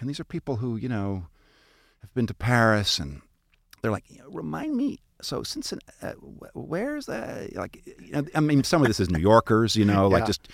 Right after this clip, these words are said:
Speaker 1: don't really know where anything is. But, but it's really striking to me, actually, that, like, where all this took place is a little unknown to a lot of readers today, and to all of us, it's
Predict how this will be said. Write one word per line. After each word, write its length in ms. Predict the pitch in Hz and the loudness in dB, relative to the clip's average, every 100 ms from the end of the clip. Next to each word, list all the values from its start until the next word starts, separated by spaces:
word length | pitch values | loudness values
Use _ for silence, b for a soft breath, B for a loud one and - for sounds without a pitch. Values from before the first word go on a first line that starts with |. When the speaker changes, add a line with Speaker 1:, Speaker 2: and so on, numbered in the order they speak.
| B B B | B B B
Speaker 1:
don't 220 | 98 90 | -2 -2
really 180 | 87 87 | -2 0
know 160 | 87 | 2
where 160 | 98 95 | 4 4
anything 280 | 92 - 101 | 2 2 4
is. 240 | 143 139 | 6 4
But, 160 | 101 - - B | 2 -2 -4 B
but 100 | 147 | 0
it's 140 | 151 - | 0 0
really 340 | 170 262 156 | 0 4 2
striking 520 | 87 - 131 196 98 | 2 0 0 0 0
to 100 | - | -4
me, 120 | 76 60 | -6 -8
actually, 380 | 62 - 62 64 | -14 -16 -16 -12
that, 160 | - | -6
like, 240 | 92 90 - b b | -2 -4 -6 b b
where 320 | - 127 208 | 0 4 6
all 120 | 190 139 | 8 6
this 180 | 117 | 4
took 220 | - 113 - | -2 -6 -6
place 340 | 113 107 - | -2 -2 -2
is 220 | 101 92 - b b b | -6 -6 -8 b b b
a 80 | 95 | -4
little 220 | 127 185 131 | 0 0 2
unknown 720 | 123 113 117 120 117 120 113 | 4 6 6 4 4 2 0
to 160 | - 110 | 0 2
a 40 | |
lot 200 | 101 107 | 2 2
of 140 | 98 90 | 2 2
readers 360 | 98 90 85 | 0 0 -2
today, 580 | - 82 110 113 82 85 - | -6 -4 0 0 0 -2 -2
and 240 | 98 98 B B | 0 0 B B
to 80 | - | -8
all 340 | - 107 202 190 | -2 2 4 4
of 140 | 73 | 2
us, 300 | 69 - - | -4 -6 -8
it's 160 | - | -10